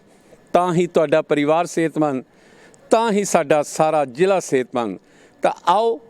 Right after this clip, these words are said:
ਜਿਹੜੀਆਂ ਦਿਸ਼ਾ ਨਿਰਦੇਸ਼ ਹਨ ਸਿਹਤ ਵਿਭਾਗ ਵੱਲੋਂ, ਜਿਹੜੀਆਂ ਗਾਈਡਲਾਈਨਸ ਹਨ ਸਾਨੂੰ ਦਿੱਤੀਆਂ ਜਾ ਰਹੀਆਂ ਹਨ,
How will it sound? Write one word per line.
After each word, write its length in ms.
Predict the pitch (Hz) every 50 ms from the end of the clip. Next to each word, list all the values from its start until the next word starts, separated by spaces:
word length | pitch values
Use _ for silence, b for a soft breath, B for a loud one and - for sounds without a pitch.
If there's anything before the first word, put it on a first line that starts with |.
| - -
ਜਿਹੜੀਆਂ 320 | 135 180 190 202 220 214
ਦਿਸ਼ਾ 360 | 196 160 180 190 - - 208 202
ਨਿਰਦੇਸ਼ 500 | 196 190 180 165 170 180 185 - - 196
ਹਨ 100 | 190 180
ਸਿਹਤ 300 | - - 175 175 165 180
ਵਿਭਾਗ 500 | 165 160 156 135 135 135 143 165 170 165
ਵੱਲੋਂ, 320 | 175 175 170 151 123 107 - _ b b b b b b b
ਜਿਹੜੀਆਂ 520 | 139 175 190 196 208 220 220 214 214 214 180
ਗਾਈਡਲਾਈਨਸ 640 | 131 135 160 170 180 185 185 190 196 202 202 196
ਹਨ 240 | 240 185 151 131 113
ਸਾਨੂੰ 320 | 101 - 170 160 165 170 165
ਦਿੱਤੀਆਂ 340 | 165 165 - - 190 196 190
ਜਾ 200 | 151 151 143 151
ਰਹੀਆਂ 280 | 151 170 180 175 180
ਹਨ, 100 | 196 196